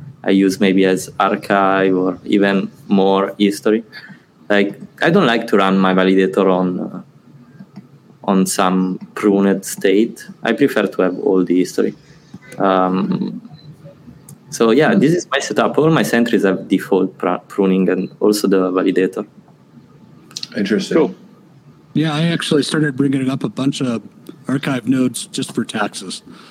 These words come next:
Speaker 4: So <laughs>
Speaker 2: Yeah, you, Todd, you and me both.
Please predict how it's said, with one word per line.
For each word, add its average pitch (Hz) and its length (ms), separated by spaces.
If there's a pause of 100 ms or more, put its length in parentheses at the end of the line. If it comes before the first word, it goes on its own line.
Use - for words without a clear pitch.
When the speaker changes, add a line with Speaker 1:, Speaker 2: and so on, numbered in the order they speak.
(120)
Speaker 4:
So - 240 (320)
<laughs> - 340
Speaker 2:
Yeah, 127 300
you, 127 120
Todd, 113 600
you 120 160
and 117 80
me 113 120
both. 95 380